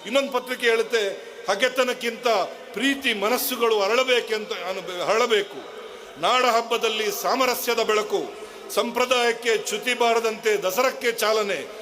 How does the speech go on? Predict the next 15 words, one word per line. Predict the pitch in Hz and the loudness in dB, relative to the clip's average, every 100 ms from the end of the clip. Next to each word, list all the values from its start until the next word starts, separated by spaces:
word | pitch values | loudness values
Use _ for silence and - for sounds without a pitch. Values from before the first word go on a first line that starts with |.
| - - 196 | -14 -4 0
ದಸರಾ | 233 254 233 | 2 2 2
ಶಾಂತಿ, | - 214 247 247 240 220 | 2 0 0 0 -2 0
ಸಹಾನುಭೂತಿ, | 202 214 254 240 233 233 214 | 0 2 2 0 -4 -2 -2
ನ್ಯಾಯದ | 185 196 240 240 233 | 0 0 2 4 2
ದಸರಾ | 214 208 214 214 190 - - | -2 -4 -2 0 -2 -6 -6
ಬೆಳಗಲಿ." | 185 233 220 190 143 - - - - | 0 2 2 0 -4 -8 -14 -16 -6
ಮಂಗಳ | 175 262 254 240 | -2 0 2 4
ಆರತಿ | 226 233 226 226 208 | 4 2 0 -4 -4
ಸ್ವೀಕರಿಸಿದ | 208 254 254 233 226 214 | -2 -2 0 -2 -2 0
ಭಾನು | 208 175 190 226 202 135 - - - - | 0 2 2 2 -2 -4 -12 -14 -16 -4
ಚಾಮುಂಡಿ | 202 240 262 262 254 240 | 0 2 2 0 2 0
ಅಸ್-, | 208 - 202 | 0 -4 -4
ಅಸಹಿಷ್ಣುತೆಯನ್ನು | 180 196 190 269 247 - 254 240 226 226 214 | -2 -2 2 2 0 -4 -4 0 0 0 0
ಅಳಸಿದಳು. | 190 247 247 254 226 147 - - - - - - - - | 0 0 0 2 2 0 -6 -14 -14 -14 -14 -16 -6 -2
"ಅಸ್ತ್ರವಲ್ಲ, | 220 - 254 247 240 | 0 2 4 4 4